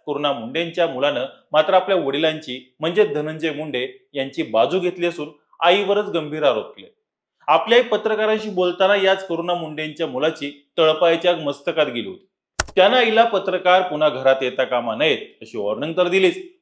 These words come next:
पण लागलीच पत्रकारांना घरातून हुसकावून देखील लावलं. धनुभाऊंचा हा पठ्ठ्या एवढ्यावर थांबला नाही, तर त्यानं Instagram-वर एक कोरं करकरीत अकाउंट काढून वडिलांसाठी कौतुकाचे गोडवे देखील गायले. हे सगळं सुरू असताना करुणा मुंडे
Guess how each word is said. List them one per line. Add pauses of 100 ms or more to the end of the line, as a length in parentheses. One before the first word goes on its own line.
पण
लागलीच
पत्रकारांना
घरातून
हुसकावून
देखील
लावलं. (600)
धनुभाऊंचा (320)
हा
पठ्ठ्या
एवढ्यावर (120)
थांबला
नाही, (340)
तर
त्यानं (300)
Instagram-वर
एक
कोरं
करकरीत
अकाउंट
काढून (200)
वडिलांसाठी
कौतुकाचे (320)
गोडवे
देखील
गायले. (600)
हे
सगळं
सुरू
असताना
करुणा
मुंडे